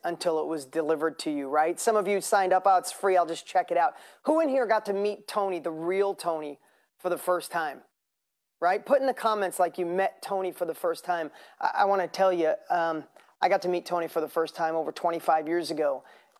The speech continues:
and I was doing pretty well. I came from nothing. I was doing okay.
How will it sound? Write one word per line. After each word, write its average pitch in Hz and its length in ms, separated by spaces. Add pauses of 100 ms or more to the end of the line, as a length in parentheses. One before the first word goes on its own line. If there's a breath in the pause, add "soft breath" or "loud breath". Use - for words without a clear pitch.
(120)
and 180 220
I - 160
was 226 100
doing 254 220
pretty 247 240
well. 208 260
I 165 80
came 208 240
from 180 240
nothing. 196 400
I 160 40
was 151 140
doing 185 240
okay. 185 540